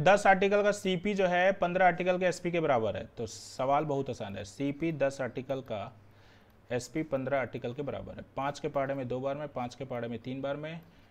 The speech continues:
सीपी बटा एसपी देखो कितना आ जाएगा, तीन बटा दो,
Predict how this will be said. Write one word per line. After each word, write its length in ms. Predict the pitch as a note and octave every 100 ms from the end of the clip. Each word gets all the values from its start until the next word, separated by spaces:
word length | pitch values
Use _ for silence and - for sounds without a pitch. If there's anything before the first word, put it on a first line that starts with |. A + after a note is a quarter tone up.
| -
सीपी 440 | - - C#3+ D3 D#3+
बटा 320 | D3 C#3 C3+ -
एसपी 520 | A#2+ - D3 D3+ D#3+ D#3
देखो 280 | B2+ A#2+ B2
कितना 280 | - C3 D#3+
आ 100 | B2
जाएगा, 220 | A#2 A#2
तीन 300 | - C3 C#3+
बटा 240 | C3+ B2+ A#2+
दो, 340 | A#2 D3 D#3